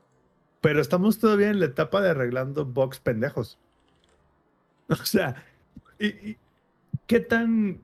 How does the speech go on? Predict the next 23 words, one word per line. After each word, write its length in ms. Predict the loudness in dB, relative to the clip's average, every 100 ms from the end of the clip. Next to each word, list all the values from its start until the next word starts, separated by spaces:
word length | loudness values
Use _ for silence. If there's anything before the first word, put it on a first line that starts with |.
| _
ridículos 920 | -10 -6 -2 0 2 0 0 2 2 2
son? 320 | 0 0 -6 _ _ _
Les 200 | -8 -4
voy 100 | -2
a 40 | 0
leer 300 | 0 -2 -6 _ -16 -6
rápidamente 680 | -4 0 2 0 -2 -2
algunas 580 | -2 -2 -6 -6 -6 -6
de 160 | -4 -2
las 580 | -2 -4 -4 -6 -12 _
notas 580 | -6 -2 -2 0 -2 -2
del 360 | -4 -6 -8 -6
parche 280 | -6 -4 -4
uno 120 | -6
punto 380 | -4 -6 -4 -2
veintitrés, 600 | -4 -8 -12 -10 -10 -10
¿ok? 200 | -10 -4 -4 -4 -8 _ _ _ _ _ _ _ _ -6
En 560 | -2 2 2 2 0 0
el, 640 | 2 2 0 -2 -4 -8 -8 -10 -10 _ _
la 160 | -2 0
misión 300 | 0 -2 -2
de 60 |
Space 600 | -2 -4 0 0 -2 -10